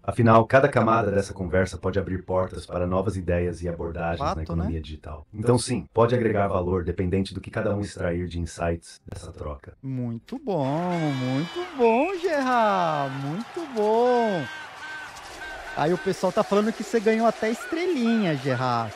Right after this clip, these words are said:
Speaker 2: Que maravilha. Obrigado pela sua participação, viu? Eu já te chamo de volta. O Gerard é um bot de inteligência artificial que eu criei pra fazer comentários em tempo real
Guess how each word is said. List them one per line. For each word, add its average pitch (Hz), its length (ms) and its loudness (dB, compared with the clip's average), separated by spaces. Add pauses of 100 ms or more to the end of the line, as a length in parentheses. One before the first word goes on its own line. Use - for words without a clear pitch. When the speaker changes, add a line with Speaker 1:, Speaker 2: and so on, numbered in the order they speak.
Speaker 2:
Que 156 60 -6
maravilha. 165 840 -2
Obrigado 180 400 0
pela 190 180 0
sua 180 160 -2
participação, 143 920 -4
viu? 143 160 -2
Eu 165 100 0
já 165 140 -2
te - 120 -14
chamo 156 280 -6
de 131 140 -12
volta. 107 400 -16 (100)
O 185 60 -6
Gerard 135 440 2
é 123 80 -2
um 123 100 0
bot 156 200 0
de 160 60 -4
inteligência 147 440 -4
artificial 123 720 0 (220)
que - 100 -4
eu 170 80 2
criei 123 600 -4 (240)
pra - 140 -10
fazer 131 200 -6
comentários 139 640 -2
em 135 100 -2
tempo 220 480 -6
real 151 580 0